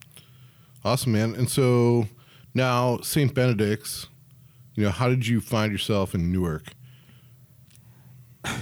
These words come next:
Speaker 2: It was like this master plan of, I knew I wanted to coach boxing, and I wanted to coach, like, boxing. Like, I didn't wanna, not fitness boxing, not cardio kickboxing.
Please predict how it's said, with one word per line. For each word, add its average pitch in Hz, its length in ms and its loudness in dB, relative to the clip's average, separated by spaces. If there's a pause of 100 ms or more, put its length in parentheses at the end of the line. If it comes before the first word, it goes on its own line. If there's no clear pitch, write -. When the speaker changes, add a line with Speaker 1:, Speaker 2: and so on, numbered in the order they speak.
(520)
Speaker 2:
It - 60 -4
was 151 80 2
like 233 140 -2
this 147 160 2
master 127 480 0
plan 120 440 0
of, 104 360 0 (340)
I 104 100 0
knew 147 160 4
I 156 60 2
wanted 143 220 2
to - 60 -6
coach 104 200 0
boxing, 123 500 -2 (320)
and 110 80 0
I 113 60 4
wanted 120 240 2
to - 60 -8
coach, 110 280 0 (460)
like, 90 240 -4
boxing. - 580 -8
Like, 87 180 -12
I 107 100 0
didn't 123 160 4
wanna, 120 260 0
not 117 300 -2
fitness 123 320 0
boxing, 117 640 -4 (360)
not 90 140 -8
cardio 123 380 2
kickboxing. 104 760 -4